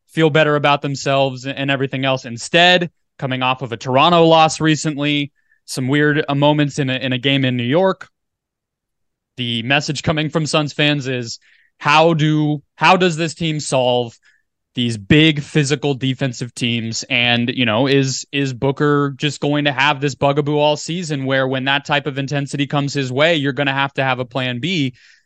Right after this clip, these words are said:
rather than the plan A of him being awesome that has carried them so often this season? And, and I think a lot of questions are flowing from Suns fans' mouths after that game.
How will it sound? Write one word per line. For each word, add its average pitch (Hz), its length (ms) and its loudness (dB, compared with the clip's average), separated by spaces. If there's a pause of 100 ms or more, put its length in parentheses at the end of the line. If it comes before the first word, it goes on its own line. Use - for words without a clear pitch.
(100)
rather 131 320 2
than 127 220 -2
the 123 80 -2
plan 135 320 -2
A 151 240 2
of 123 120 -4
him 139 200 -4
being 135 180 -2
awesome 139 460 2
that 139 180 2
has 143 220 0
carried 143 280 -2
them 139 160 -8
so 135 200 -2
often 135 340 0
this 127 200 -6
season? 107 420 -4
And, 107 160 -4
and 117 180 2
I 120 80 2
think 127 200 0
a 123 60 4
lot 131 280 4
of 135 80 0
questions 131 580 0 (340)
are 127 140 4
flowing 135 340 4
from 131 160 0
Suns 127 280 0
fans' 127 280 -2
mouths 120 300 0
after 113 300 -2
that 110 200 -2
game. 92 240 -8